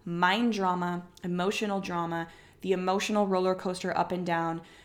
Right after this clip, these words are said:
the disempowering anx-, anxiety spiral that we face every single month when we get our period, or every single time we get some blood test back, or every single time we look at our bank account,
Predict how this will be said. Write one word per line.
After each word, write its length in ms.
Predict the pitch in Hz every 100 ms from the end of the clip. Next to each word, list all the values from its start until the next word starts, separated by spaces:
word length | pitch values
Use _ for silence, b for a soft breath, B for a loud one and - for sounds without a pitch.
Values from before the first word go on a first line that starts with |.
| B
the 120 | 202 185
disempowering 1800 | 151 151 214 226 240 214 190 - - - 196 208 214 208 190 175 170 - B B B
anx-, 520 | 190 175 160 151 156 -
anxiety 640 | 196 185 190 185 214 208
spiral 500 | 196 - 180 175 175
that 180 | 175 175
we 80 | 180
face 320 | 180 190 180
every 240 | 185 202
single 240 | 214 214 202
month 260 | 202 190
when 100 | 190
we 80 | 185
get 180 | 180 180
our 100 | 180
period, 440 | 175 180 175 170
or 100 | 160
every 220 | 165 190 214
single 260 | 220 214
time 320 | 208 - 190
we 80 | 196
get 180 | 190 185
some 240 | - 185
blood 280 | 175 185 180
test 320 | 180 175 170
back, 300 | 165 165 160 B B B B
or 140 | 190
every 200 | 196 233
single 280 | 240 226 214
time 260 | 214 208 196
we 80 | 190
look 220 | 185 185
at 60 |
our 60 | 180
bank 300 | 175 170 175
account, 400 | 175 - 165